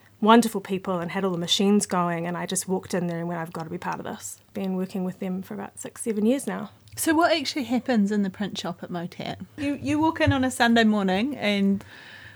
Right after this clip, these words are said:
Speaker 2: clutching your cup of coffee or whatever, and, and then what happens next?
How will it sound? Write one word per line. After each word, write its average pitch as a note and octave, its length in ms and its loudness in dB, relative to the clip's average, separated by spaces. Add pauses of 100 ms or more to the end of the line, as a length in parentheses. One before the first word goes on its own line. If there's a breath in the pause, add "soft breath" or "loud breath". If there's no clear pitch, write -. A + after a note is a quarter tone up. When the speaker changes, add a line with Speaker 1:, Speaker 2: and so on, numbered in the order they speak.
(300 loud breath)
Speaker 2:
clutching A3+ 340 6
your G3 200 4
cup A3+ 200 0
of G3 120 -4
coffee G3 380 0
or F3+ 80 0
whatever, F#3 340 0
and, G#3 380 0
and G3+ 160 0
then G3 140 2
what G3+ 140 -2
happens F#3+ 360 -2
next? - 480 -10